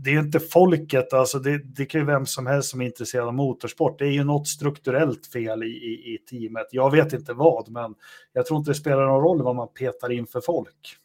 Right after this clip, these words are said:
eller byter eller håller på, utan det är någonting som, eh,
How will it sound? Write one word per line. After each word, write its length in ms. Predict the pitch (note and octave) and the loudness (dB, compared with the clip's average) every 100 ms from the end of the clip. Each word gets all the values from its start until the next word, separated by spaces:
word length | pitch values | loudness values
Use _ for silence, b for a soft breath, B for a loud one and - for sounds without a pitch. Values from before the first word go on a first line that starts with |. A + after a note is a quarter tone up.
| _ _ B2 | _ _ -12
eller 200 | A#2+ A#2+ | -8 -6
byter 460 | B2 A#2+ - B2+ | -6 -6 -4 -2
eller 420 | A#2 A#2 A2+ A2 G2+ B B B B B | -2 -2 -4 -4 -8 B B B B B
håller 260 | C3 B2+ A#2+ | 0 2 0
på, 340 | A#2+ A#2 A#2 A2 | -2 -4 -4 -6
utan 420 | A#2+ B2 A#2 A2+ | -8 -8 -8 -10
det 80 | B2 | -6
är 80 | C3+ | -2
någonting 580 | C#3+ C#3+ C#3+ - B2+ A2+ | 2 2 0 -4 -6 -4
som, 360 | B2 A#2 A2+ | -4 -4 -4
eh, 340 | A#2 A#2 A2+ | -6 -4 -4